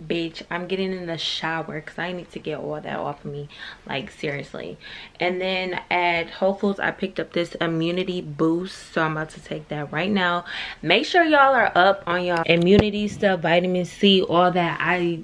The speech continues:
do all that because, first of all, I work in the hospital and I'm around sick people all the time. I'm not trying to get sick.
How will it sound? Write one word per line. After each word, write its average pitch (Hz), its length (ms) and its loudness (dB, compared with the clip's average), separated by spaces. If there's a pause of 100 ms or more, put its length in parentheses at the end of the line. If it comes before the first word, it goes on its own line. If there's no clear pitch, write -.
do 170 260 2
all 170 200 -2
that 160 360 -4 (720)
because, 180 560 2
first 202 280 4
of 180 100 -4
all, 165 180 2
I 165 80 0
work 175 220 0
in 180 60 -4
the 170 80 0
hospital 165 500 -2
and 165 140 2
I'm 165 120 2
around 160 300 -2
sick 170 240 -4
people 175 300 -2
all 160 220 0
the 165 100 -2
time. 151 420 0
I'm 160 100 0
not 165 160 0
trying 170 140 -6
to 170 60 -4
get 175 160 0
sick. 165 420 0